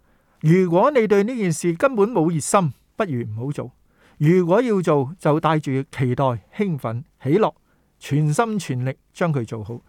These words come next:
而做咗之後，亦都唔應該愧疚。人喺所做嘅事情上能夠唔自責，佢就有福啊。當你回頭一看，你話，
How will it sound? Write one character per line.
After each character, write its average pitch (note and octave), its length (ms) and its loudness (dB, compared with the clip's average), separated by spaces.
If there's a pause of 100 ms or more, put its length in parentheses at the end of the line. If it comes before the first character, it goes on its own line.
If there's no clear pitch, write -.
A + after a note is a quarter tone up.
(440)
而 F3 180 2
做 G#3+ 280 0
咗 G#3 160 2
之 C4 160 -6
後， F3+ 200 0
亦 E3 100 0
都 A#3+ 200 -2
唔 A#2+ 420 -6
應 F#3 260 -4
該 F3 240 -2
愧 A#2 320 -10
疚。 B2+ 220 -10 (800)
人 F3+ 160 2
喺 G#3+ 160 4
所 A#3 180 2
做 A3 140 2
嘅 F3+ 120 4
事 E3 200 -2
情 C#3 200 -2
上 D3 200 0
能 B2+ 160 -4
夠 D#3+ 160 0
唔 C3 220 0
自 D#3+ 180 0
責， D#3 160 2 (380)
佢 B2+ 180 -6
就 A#2+ 160 -6
有 A2 180 -10
福 D#3 220 -8
啊。 A#2 100 -16 (800)
當 G3 160 4
你 E3 140 4
回 D3 280 4
頭 C#3 280 0
一 D#3+ 40 0
看， E3 480 0 (160)
你 E3+ 140 2
話， E3 240 0